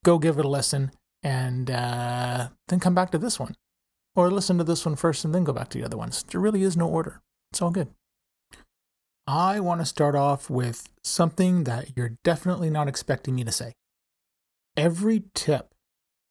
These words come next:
that I use is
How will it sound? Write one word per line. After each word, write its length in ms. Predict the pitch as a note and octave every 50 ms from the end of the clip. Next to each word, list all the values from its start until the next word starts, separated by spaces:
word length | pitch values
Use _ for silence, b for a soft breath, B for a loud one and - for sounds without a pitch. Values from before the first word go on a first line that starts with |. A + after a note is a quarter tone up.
| _ _ _ _ _ C3+
that 160 | C#3+ D3 C3+
I 180 | C#3+ C#3+ D3 D#3
use 1000 | D#3 D3 C3+ C3 C3+ C#3 C#3 C3 A#2 A2+ - - _ _ - - - - - - _ _ _ _ _ _ _ _ _ _ _ _ _ _ _ _ _ _ _ _ _ _ _ _ _ _ _ _ _ _ _
is 880 | D3 C3+ C3+ C#3 C#3 C#3+ C#3 C#3 C#3 C3+ C3+ B2+ B2+ - - - -